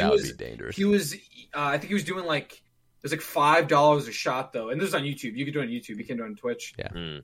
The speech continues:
Speaker 2: Um, it was, like, five dollars a shot or something, and he would just get plastered every single night. It was just so bad. But, but, like, that's what people like, though. Like, they
Speaker 1: Yep.
Speaker 2: like watching train wrecks.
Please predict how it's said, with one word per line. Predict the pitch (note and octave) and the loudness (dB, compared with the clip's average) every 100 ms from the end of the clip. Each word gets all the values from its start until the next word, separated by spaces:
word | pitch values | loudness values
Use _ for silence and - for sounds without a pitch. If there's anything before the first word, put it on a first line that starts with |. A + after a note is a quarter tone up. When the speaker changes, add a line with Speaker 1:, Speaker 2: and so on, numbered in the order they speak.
| C3+ | 0
Speaker 2:
Um, | C3 B2 A#2+ A2+ - | 2 2 0 -2 -4
it | |
was, | C#3 | -4
like, | C#3 | -2
five | - D3+ D3 | 2 4 6
dollars | C#3 | 6
a | A#2 | 2
shot | - B2+ | 0 0
or | |
something, | A#2+ A#2+ A#2+ A#2+ | 0 -2 -2 -2
and | C3 | -6
he | B2 D#3+ | 0 2
would | D3+ | 2
just | C3+ | 2
get | B2 - | -2 -4
plastered | - C3 C3 - A#2 G#2 - | 0 2 2 0 -6 -8 -2
every | C3 C#3 A#2+ A#2 | 0 2 0 -4
single | G#2 - C#3 C3+ A#2+ A2+ | -4 -2 0 0 -2 -4
night. | A2+ A#2+ A#2+ A#2 B2+ | -6 -4 -4 -4 -6
It | |
was | B2 A#2 | -8 -8
just | B2 - | -8 0
so | E3+ | 0
bad. | G#2+ A2+ A#2+ A#2+ A2 _ _ _ | 0 -4 -6 -6 -10 _ _ _
But, | E3+ E3 - | 4 4 2
but, | D3 F3 | 2 4
like, | F3 D#3 - | 6 2 2
that's | F#3+ | 2
what | G3+ | 2
people | A3 E3 | 0 2
like, | G3 G#3 | 2 2
though. | A#2+ A#2 - - | -4 -6 -12 -4
Like, | C#3+ B2+ | -4 0
they | C#3+ | 0
Speaker 1:
Yep. | |
Speaker 2:
like | D#3 D#3 | 2 2
watching | D#3+ D#3 B2 | 0 0 -6
train | - E3+ | -2 -2
wrecks. | C3+ A2+ - - | -2 -8 -10 -16